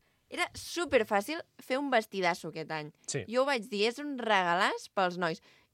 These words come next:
Speaker 1: I no ho van entendre.
Speaker 2: Jo crec que hi ha, és, és, és veritat que és un dels anys més forts que els nois han apostat
Speaker 1: Sí.
Speaker 2: per coses més, eh, fora d'un tratge convencional de tota la vida.
Speaker 1: Sí.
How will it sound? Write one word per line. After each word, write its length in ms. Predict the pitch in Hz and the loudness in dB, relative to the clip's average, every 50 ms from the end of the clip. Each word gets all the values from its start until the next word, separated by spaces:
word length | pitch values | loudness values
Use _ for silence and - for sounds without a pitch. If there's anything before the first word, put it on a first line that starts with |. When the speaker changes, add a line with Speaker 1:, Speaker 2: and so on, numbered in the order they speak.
| _ _ _ _ _ - | _ _ _ _ _ -6
Speaker 1:
I 80 | 165 147 | -6 -6
no 60 | 175 | -4
ho 20 | |
van 140 | 233 269 208 160 | -6 -6 -6 -8
entendre. 380 | 143 - 180 214 226 196 - _ _ - - - - - _ | -8 -8 -10 -8 -6 -8 -8 _ _ -20 -20 -20 -20 -16 _
Speaker 2:
Jo 240 | - 151 139 180 196 | -2 2 4 4 4
crec 220 | - - 165 175 - | 4 4 2 2 2
que 80 | - 196 | 2 4
hi 60 | 165 | 4
ha, 60 | 156 170 180 - _ - - | 4 4 2 -2 _ -10 -10
és, 140 | 139 - - - 180 | -8 -6 -4 -4 -2
és, 80 | 160 185 - | -2 0 0
és 140 | 170 160 151 | 0 2 2
veritat 240 | 208 190 - 190 - | 2 4 4 4 4
que 80 | 202 | 4
és 60 | 170 175 | 0 2
un 60 | 180 170 | 4 4
dels 200 | 165 151 131 147 | 4 4 4 2
anys 160 | 147 156 147 - 160 | 2 2 0 -4 -6
més 160 | 147 - - | -6 -6 -2
forts 220 | - 139 147 - - | 0 0 0 0 0
que 80 | - 135 | -2 -2
els 140 | 123 - 131 | -2 0 -2
nois 180 | 127 131 135 127 139 | -2 -2 -2 -2 -2
han 80 | 135 | -4
apostat 540 | 127 107 - 107 - - - 98 101 113 - _ _ | -4 -6 -6 -8 -8 -4 -2 -2 -2 -2 -4 _ _
Speaker 1:
Sí. 220 | - - - 220 147 | -14 -8 -2 0 2
Speaker 2:
per 220 | 120 117 110 - - | 2 2 2 -2 -4
coses 300 | 120 107 117 120 - 117 | -4 -4 -4 -6 -8 -8
més, 300 | 107 110 123 127 - - - - - - _ _ - | -6 -6 -6 -6 -8 -10 -12 -14 -16 -18 _ _ -8
eh, 300 | 120 117 113 110 107 104 | -6 -4 -4 -2 -4 -4
fora 300 | - - 123 110 110 117 120 120 113 107 107 104 104 | -6 -4 -2 0 0 0 0 0 0 0 0 0 -2
d'un 160 | 107 107 110 107 | -2 -4 -6 -6
tratge 440 | - 113 110 110 107 101 117 117 117 113 110 101 | -2 0 0 0 0 -2 -2 -2 -2 -2 -4 -4
convencional 540 | - 113 110 110 107 - - 113 110 107 110 | -6 -6 -4 -4 -6 -6 -8 -8 -6 -6 -6
de 80 | 113 107 | -6 -8
tota 240 | - 107 - 107 107 | -8 -8 -10 -8 -8
la 80 | 104 | -8
vida. 240 | 95 95 95 92 98 95 - | -6 -8 -8 -10 -10 -12 -12
Speaker 1:
Sí. 240 | - - 214 165 | -12 -10 -10 -10